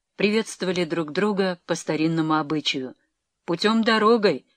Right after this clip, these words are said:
Здравствуйте, молодцы! Ваше здоровье на все четыре ветра! Откуда Бог несет?» «С Кеми на Грумант, а вы?» «Мизенские мы, тоже на Грумант пробираемся.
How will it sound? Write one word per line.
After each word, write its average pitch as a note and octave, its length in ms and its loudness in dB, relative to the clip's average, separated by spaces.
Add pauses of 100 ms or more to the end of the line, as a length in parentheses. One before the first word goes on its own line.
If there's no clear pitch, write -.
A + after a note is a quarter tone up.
(160)
Здравствуйте, G3+ 640 0
молодцы! A#3 600 0 (600)
Ваше G3+ 340 0
здоровье A3 580 4 (220)
на E3 100 -2
все G#3 220 -2
четыре A3 400 0
ветра! F#3 420 0 (640)
Откуда A3 400 0
Бог B3+ 260 4
несет?» D#3 460 -4 (520)
«С - 140 -16
Кеми G3+ 340 2
на A3+ 160 4
Грумант, G3 600 2 (100)
а F3+ 160 4
вы?» G3 280 2 (920)
«Мизенские C4+ 680 6
мы, F3+ 260 2 (320)
тоже A#3 280 4
на C4+ 160 8
Грумант B3 400 4
пробираемся. E3 840 0